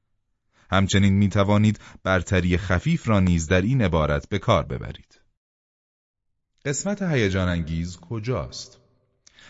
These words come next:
دلیل خاصی وجود دارد که سینما و تلویزیون آن دگرگونی‌های بزرگ را که در زندگی واقعی ماه‌ها یا سال‌ها به طول می‌انجامد،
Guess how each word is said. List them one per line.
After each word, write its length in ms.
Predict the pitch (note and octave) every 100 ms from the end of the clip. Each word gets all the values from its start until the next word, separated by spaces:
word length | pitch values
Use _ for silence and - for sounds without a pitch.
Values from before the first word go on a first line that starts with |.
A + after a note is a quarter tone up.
| -
دلیل 340 | A3+ A3+ A3+
خاصی 420 | A3 - G3 - G2+
وجود 320 | F2+ E2 D#2
دارد 280 | F2 F2 E2+
که 100 | A#2
سینما 420 | - B2+ C#3 C#3+
و 100 | C3
تلویزیون 680 | - A2 G#2 G2+ G2 A#2+ A#2+ - -
آن 140 | D3+
دگرگونی‌های 840 | C3 A#2 A2+ G#2 A2 G#2 G2+ A#2+
بزرگ 540 | A2+ F#2+ G2 G#2+ A#2+ G2
را 140 | G2
که 140 | F#2 B2+
در 140 | B2
زندگی 520 | A2 B2+ C3 B2+ D#3+
واقعی 520 | D#3+ C3 A2+ F2+ F#2
ماه‌ها 580 | F2 A#2 C3 A#2+ A2 D3
یا 160 | C3 G#2
سال‌ها 520 | - C3 B2+ A#2 E3+
به 100 | D3
طول 180 | B2 F2
می‌انجامد، 640 | E2+ F2 E2 F2 G2 G#2